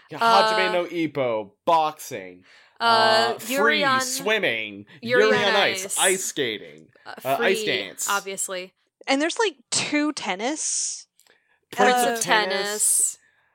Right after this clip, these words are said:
Speaker 1: There's a ping pong anime. <laughs>
Speaker 3: Yeah, there's a ping pong anime.
Speaker 1: Eyeshield twenty American football. Like,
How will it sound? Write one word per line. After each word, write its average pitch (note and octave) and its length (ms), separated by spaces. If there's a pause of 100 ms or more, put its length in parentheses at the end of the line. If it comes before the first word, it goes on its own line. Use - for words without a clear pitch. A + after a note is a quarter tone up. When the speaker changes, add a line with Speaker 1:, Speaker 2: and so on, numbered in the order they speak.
(140)
Speaker 1:
There's D#4+ 140
a E4 60
ping D4 300
pong A3+ 380
anime. D#3 520
<laughs> - 60 (960)
Speaker 3:
Yeah, A3+ 120
there's G#3 160
a - 40
ping B3 260
pong F#3 260
anime. E3+ 420 (400)
Speaker 1:
Eyeshield A#3 440
twenty A#3+ 220 (220)
American G#3+ 800
football. C#3+ 960
Like, C3+ 480